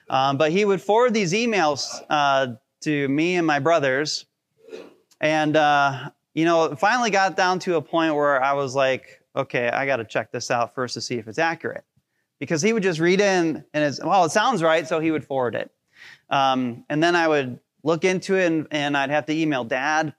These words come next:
please don't pass this on because it's not true." Um, because that's what we're supposed to be ca-, known by, by truth, that we, we hold fast to it, we seek it out. It is worth pursuing. And so in this time of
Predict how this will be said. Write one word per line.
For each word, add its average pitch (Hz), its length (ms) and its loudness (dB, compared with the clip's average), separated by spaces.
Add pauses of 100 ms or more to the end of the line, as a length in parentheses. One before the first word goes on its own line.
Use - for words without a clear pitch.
please 156 240 -4
don't 170 280 -6
pass 160 280 -6
this 165 160 -8
on 185 600 -4 (440)
because 170 280 -4
it's 170 180 -8
not 156 280 -4
true." 156 480 -4 (800)
Um, 127 580 -2
because 196 280 0
that's 240 180 0
what 240 100 2
we're 214 160 2
supposed 202 400 -6
to 196 60 -4
be 185 140 -2
ca-, - 280 -8
known 226 440 0
by, 117 400 -6
by 147 180 0
truth, 269 460 -4
that 165 140 0
we, 160 160 -2 (200)
we 175 180 0
hold 160 320 -2
fast 226 500 -2
to 202 60 0
it, 165 60 0
we 151 160 0
seek 254 500 -4
it 220 160 -2
out. 208 260 0
It 165 80 -2
is 151 140 -4
worth 202 420 0
pursuing. 196 720 -6 (2000)
And 185 100 2
so 233 220 4
in 226 120 4
this 214 180 0
time 240 440 0
of 160 320 0